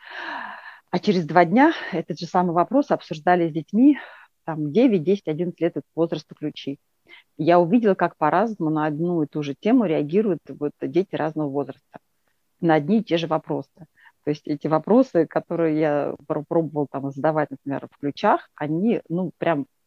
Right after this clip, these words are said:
вязли, если так можно выразиться, да, то есть детям было тяжеловато их, э, анализировать и как-то на них, э, реагировать. И те же самые дети, например, уже через год, вот в двенадцатилетнем возрасте,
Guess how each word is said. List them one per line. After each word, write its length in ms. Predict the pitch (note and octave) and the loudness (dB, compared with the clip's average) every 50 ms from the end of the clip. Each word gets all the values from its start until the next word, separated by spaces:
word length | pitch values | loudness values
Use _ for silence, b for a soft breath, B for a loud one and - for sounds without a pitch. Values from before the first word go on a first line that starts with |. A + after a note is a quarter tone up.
| _ _ - | _ _ 0
вязли, 500 | E3 F3 D#3 C#3+ C3+ B2+ C3+ C3 C#3+ C#3+ - _ _ | 2 2 2 2 0 -4 -8 -12 -12 -16 -20 _ _
если 160 | C#3 C3+ - | -14 -14 -14
так 140 | _ - - | _ -14 -10
можно 260 | D#3 C#3+ C#3 C3+ C#3 | -10 -8 -8 -8 -8
выразиться, 420 | C#3+ C#3 D3 C#3+ C3 C3 B2+ - _ - | -6 -6 -6 -6 -6 -8 -14 -20 _ -12
да, 180 | C#3 D#3+ F#3+ | -8 -8 -8
то 120 | G3+ - D3+ | -6 -6 -8
есть 100 | C#3 C3+ | -4 -2
детям 260 | F3+ G3 - E3+ D3+ | -2 -2 -2 -6 -6
было 180 | D3+ E3+ D#3+ - _ | -4 -4 -6 -4 _
тяжеловато 560 | - D#3+ D#3 D#3 D#3+ E3+ G3 G3 F#3 - D3+ | -8 -6 -2 0 0 0 0 -2 -2 -2 -6
их, 400 | C#3+ - - E3 E3 - - - | -6 -4 -4 -6 -8 -6 -6 -4
э, 40 | D3 | -4
анализировать 880 | C#3+ C#3 C#3 C#3 - D3 D3 D3+ D3 C#3+ C#3+ C#3+ G3 B3 C#4+ A3 D#3 - | -2 -2 -4 -4 -2 -2 0 0 0 -2 -2 -2 0 0 0 0 -2 -4
и 60 | - | -6
как-то 300 | - - E3+ - _ D3+ | -8 -6 -8 -6 _ -4
на 100 | D3+ D3 | -2 0
них, 260 | D3 D#3 F3 - - | 0 -2 -2 -4 -4
э, 140 | C#3+ C#3 C#3+ | -2 -2 0
реагировать. 460 | D3 D#3 E3 E3+ C#3+ D3+ C#3+ C#3 C#3 - B B B _ _ _ _ _ - | 0 0 0 0 0 -2 -2 -2 -6 -8 B B B _ _ _ _ _ -4
И 140 | F3+ E3 | -4 -2
те 140 | D3 - F#3 | 0 0 0
же 100 | E3 F3+ | 0 0
самые 340 | F3 - F3 E3 F3 E3+ E3+ | 0 0 0 0 0 0 0
дети, 240 | D3 G#3 G3 - D#3 | 2 0 0 2 -2
например, 360 | D3+ D3+ - E3+ E3 D#3 D3+ | -4 -4 -2 -2 -2 -2 -2
уже 200 | D3+ D3+ D#3 D3 | -2 -4 -4 -6
через 300 | - - D3+ C#3+ D3 D3 | -6 -6 -6 -6 -6 -4
год, 280 | D3 F3 A#3+ F#4+ G#4 - | -2 0 0 0 0 0
вот 120 | - F3 - | -4 -8 -8
в 100 | - D3+ | -8 -8
двенадцатилетнем 720 | C#3 D#3 E3+ E3+ D3 - _ _ - D3 D3+ D3 - D3+ D3+ | -8 -4 -2 -2 -2 -4 _ _ -6 -6 -6 -4 -2 -4 0
возрасте, 580 | E3+ A#3+ C#4+ A#3+ A3 F#3+ - _ - C3+ - | 2 2 2 2 -2 -4 -6 _ -12 -12 -12